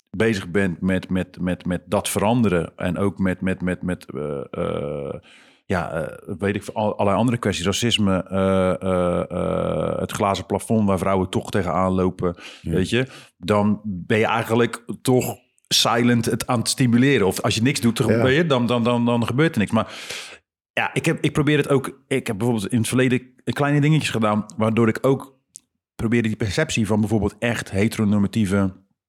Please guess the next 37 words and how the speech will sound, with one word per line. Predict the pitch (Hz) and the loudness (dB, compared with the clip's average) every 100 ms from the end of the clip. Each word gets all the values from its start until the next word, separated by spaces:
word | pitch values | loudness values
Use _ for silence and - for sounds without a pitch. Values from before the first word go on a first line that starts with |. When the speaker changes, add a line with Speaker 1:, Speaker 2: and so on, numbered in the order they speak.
| _ _ - - | _ _ -16 -4
Speaker 1:
patriarchale | 107 101 101 98 101 | -2 0 2 2 4
mannen, | 110 123 104 - - - - _ | 4 4 2 -2 -18 -20 -20 _
eh, | 95 | -2
Speaker 2:
Mhm. | 92 101 | 2 2
Speaker 1:
te | 92 | 2
veranderen. | 87 107 120 104 92 | 2 2 2 2 2
Dus | 104 | 0
bijvoorbeeld, | 98 101 101 104 113 | 0 2 2 2 -2
oké, | 104 101 107 | 0 2 2
net | 107 98 117 147 139 - - _ | 2 4 4 4 0 -6 -10 _
voordat | - - 117 107 107 | -10 0 2 4 2
ik, | 98 - | 2 -4
eh, | - 98 95 92 90 98 92 90 87 85 | 0 2 4 4 0 0 0 0 0 -2
eh, | - | -2
moest | 98 98 - | -2 0 0
gaan | 90 | -2
presenteren, | 104 95 98 127 131 98 95 - - - | 0 0 2 2 2 2 0 -4 -12 -2
bijvoorbeeld | 92 92 90 - _ _ | 2 2 0 -4 _ _
twee | - 110 | 0 2
vrouwen | 95 123 135 110 | 2 2 2 2
erop | 95 | 2
afgestuurd | 95 - - 92 87 | 0 -2 -4 -2 -2
van | - 95 | 0 0
de | |
studio, | 87 101 87 82 80 _ | 2 0 2 0 -2 _
weet | 98 107 | 0 0
je? | 175 175 - - | 0 -2 -6 -10
Bij | 92 98 98 95 - | -2 0 0 -2 -2
echt | 95 85 | -2 0
Speaker 2:
Mhm. | 87 | 0
Speaker 1:
alleen | 107 107 | 2 2
maar | 98 | 2
van | 101 | 2
die | 104 | 2
blauwe | 101 101 95 | 4 2 2
pakken | 131 - 92 | -2 -2 -2
boys. | 87 85 - | 0 0 -2